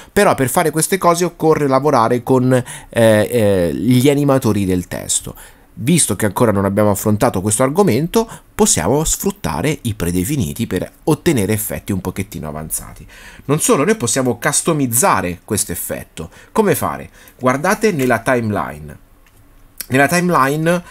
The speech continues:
abbiamo il nostro livello testo e vedete qui dei keyframe. Per espandere tutti gli effetti, tutti i keyframe inseriti in un livello, è sufficiente premere il tasto U di Udine,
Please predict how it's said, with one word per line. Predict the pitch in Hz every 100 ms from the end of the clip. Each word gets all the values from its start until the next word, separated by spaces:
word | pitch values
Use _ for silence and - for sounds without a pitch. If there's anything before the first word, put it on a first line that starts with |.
| -
abbiamo | - 95 113 110 82 80 -
il | 98
nostro | 104 101 - 92
livello | 123 92 82 123
testo | 90 60 - - 196 202 - -
e | 165
vedete | 196 135 123 143
qui | - 117 85
dei | 95
keyframe. | 90 92 - 80 65 64 76 - - -
Per | - 131
espandere | 139 - 180 139 98 87 85 -
tutti | 170 - 120 101
gli | 95
effetti, | - 160 131 98 -
tutti | 147 151 110
i |
keyframe | 110 - 147 123 85
inseriti | 85 - 98 151 147 - 78 - -
in | - 101
un | 101
livello, | 196 175 85 78 151 214
è | -
sufficiente | - 185 190 185 90 - 87
premere | - 117 87
il | 90 95
tasto | - - - - 87 -
U | - 185 120
di | 98 107
Udine, | 135 104 92 80